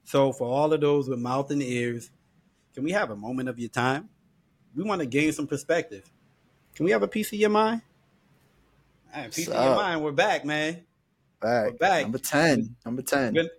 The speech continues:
Speaker 1: been a beautiful week, man. It's been an enlightening, it's been an enlightening week for me, bro.
Speaker 2: Mm.
Speaker 1: Been a beautiful
Speaker 2: I like
Speaker 1: week,
Speaker 2: that.
Speaker 1: man. So
Speaker 2: I feel that.
Speaker 1: yeah, man. Uh, I'll just go ahead and get started, man. I feel like my week had,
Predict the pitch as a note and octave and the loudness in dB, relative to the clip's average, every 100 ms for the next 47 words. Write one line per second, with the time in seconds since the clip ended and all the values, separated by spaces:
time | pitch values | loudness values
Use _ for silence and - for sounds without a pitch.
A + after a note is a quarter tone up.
0 | _ _ A2+ D#3 D#3+ C#3 E3 G#3+ G#3 G#3 | _ _ -2 0 0 -2 -2 2 2 4
1 | G3 G3 C#3+ C#3+ D3+ D3+ C#3+ D#3 D3 C3 | 2 0 -4 -4 -2 -4 -2 -2 -2 -2
2 | C3+ E3+ F3+ E3 E3 D3 D#3+ F3 D3+ D3+ | 0 0 0 -6 -6 -6 -6 -4 -4 -4
3 | G3+ E3+ D#3 C#3+ C3+ C3+ C3 C#3 B2 A2 | -4 0 0 0 0 -2 -2 -4 -4 -6
4 | B2 B2+ G2+ G2 F#2+ _ _ _ _ - | -2 -2 -2 -4 -6 _ _ _ _ -4
5 | C3+ G#2+ - _ C#3 C3+ C3 D3+ B2 C3 | -2 -2 -4 _ -6 -2 2 2 4 4
6 | C3 A#2+ A2+ A#2 A#2 - _ _ _ _ | 4 0 -4 -6 -10 -14 _ _ _ _
7 | - C#3 C3 A#2 A2 E2+ D#2+ - _ _ | 0 2 2 2 2 2 -2 -6 _ _
8 | _ _ _ _ - C#3+ E3 B2+ B2+ B2 | _ _ _ _ -8 2 2 2 -2 -4
9 | C3 C3 B2+ A2 - _ _ _ _ _ | -2 0 0 -2 -10 _ _ _ _ _
10 | _ _ _ _ - B2+ C#3 C#3 C#3+ C#3 | _ _ _ _ -8 -6 -4 -2 0 0
11 | C3+ C3+ C#3 - C#3 D3+ D3 D3 C3+ B2+ | 0 -4 -4 -4 -2 -2 -2 -2 -4 -2
12 | C#3+ C3+ C3 B2 B2 C3+ C#3 C#3 C3 C3 | 0 0 0 0 0 0 -2 -2 -2 0
13 | C3 B2+ | 0 -2